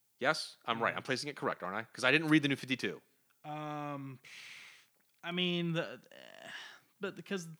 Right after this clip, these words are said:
Speaker 2: 'cause the lineup is different.
Speaker 1: Yeah, that's the New fifty-two
Speaker 2: That
Speaker 1: Justice League.
Speaker 2: looks, I mean, the Black Lightning wasn't on the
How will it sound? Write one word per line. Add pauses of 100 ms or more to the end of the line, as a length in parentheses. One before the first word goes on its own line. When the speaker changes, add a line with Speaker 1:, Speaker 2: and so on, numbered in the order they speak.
Speaker 2:
'cause
the
lineup
is
different. (200)
Speaker 1:
Yeah,
that's
the
New
fifty-two (320)
Speaker 2:
That
Speaker 1:
Justice
League.
Speaker 2:
looks, (240)
I
mean,
the
Black
Lightning
wasn't
on
the